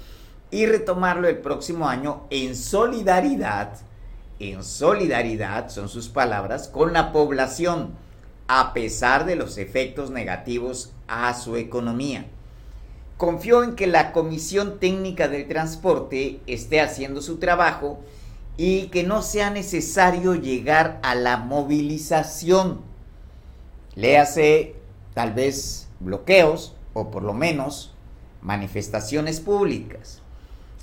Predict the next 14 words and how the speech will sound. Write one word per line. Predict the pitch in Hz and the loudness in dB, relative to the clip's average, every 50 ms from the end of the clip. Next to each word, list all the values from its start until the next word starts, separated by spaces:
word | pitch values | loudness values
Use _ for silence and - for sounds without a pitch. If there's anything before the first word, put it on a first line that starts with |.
| - - - | -16 -4 2
porque | - 185 202 185 - - 214 220 220 220 - - 156 | 4 4 4 4 2 4 6 6 6 4 2 -4 2
ya | 139 170 208 | 4 4 4
no | 233 262 247 | 4 2 -2
se | - - 151 - | -4 -2 -4 -4
puede | - - 147 175 208 220 214 180 | -2 2 2 4 4 4 2 0
seguir | - - 123 - 110 127 139 143 143 | -2 -4 -6 -4 -4 -4 -6 -6 -2
cobrando | - 156 135 110 113 117 120 123 127 131 143 147 120 - - - | 0 0 0 2 2 0 0 0 0 -2 -2 -2 -2 -6 -8 -6
la | 110 107 110 | -4 -2 -2
misma | 107 110 113 113 110 110 120 123 120 - | -2 -2 -4 -6 -6 -4 -4 -4 -2 0
tarifa, | 135 127 135 143 135 - - - - - - - - - - - - - - - - - - - - - - - - - - | 0 0 0 0 -4 -6 -10 -12 -14 -16 -18 -20 -20 -20 -20 -20 -20 -20 -20 -20 -20 -20 -20 -20 -20 -20 -20 -20 -20 -10 -2
porque | - 147 147 143 139 135 123 | 2 2 2 2 2 -2 -2
trabajan | - 139 131 127 131 143 151 147 - 156 151 147 - | 0 2 4 4 6 6 4 4 2 -2 -4 -2 -2
con | 156 147 - - - | -2 -2 -2 2 4
pérdidas. | 165 156 151 151 143 127 101 - - - - - - - | 4 6 4 4 -2 -6 -8 -10 -14 -16 -16 -16 -16 -16